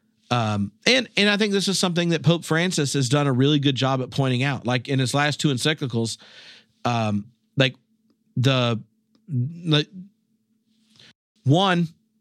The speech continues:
is on the way our consumption patterns and, uh, political blindness has generated the ecological crisis. And then what does fidelity look like? Solidarity with the oppressed and God's creation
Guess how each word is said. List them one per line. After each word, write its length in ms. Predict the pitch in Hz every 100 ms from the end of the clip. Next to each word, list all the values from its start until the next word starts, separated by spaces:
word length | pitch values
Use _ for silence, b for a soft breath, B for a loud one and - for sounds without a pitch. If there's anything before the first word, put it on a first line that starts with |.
| _ -
is 200 | 156 139
on 280 | 151 160 170
the 100 | 139
way 180 | 147
our 140 | 151 143
consumption 640 | 139 120 156 175 170 175
patterns 580 | 160 156 156 156 156 156 b b b -
and, 460 | 131 127 120 120 _
uh, 300 | 113 117 104 104 _ _ 107
political 520 | 135 139 160 160 160
blindness 600 | 123 123 131 143 151 151
has 120 | 127
generated 880 | 113 104 135 156 151 123 117 120 147 b b b b b b b
the 80 | 135
ecological 560 | 143 143 139 135 131 131
crisis. 580 | - 127 127 85 - - -
And 100 | 135
then 160 | 135 120
what 200 | 143 160
does 160 | 143
fidelity 520 | 143 135 139 135 123
look 260 | 117 139 -
like? 240 | 104 - B B B
Solidarity 1040 | - - 180 220 247 196 175 180 185 180
with 160 | 160 147
the 140 | 139
oppressed 580 | 117 - 160 180 175 - -
and 360 | 147 156 156 - _ _ _ _ -
God's 300 | 123 143 151
creation 680 | - 143 135 127 - 95 98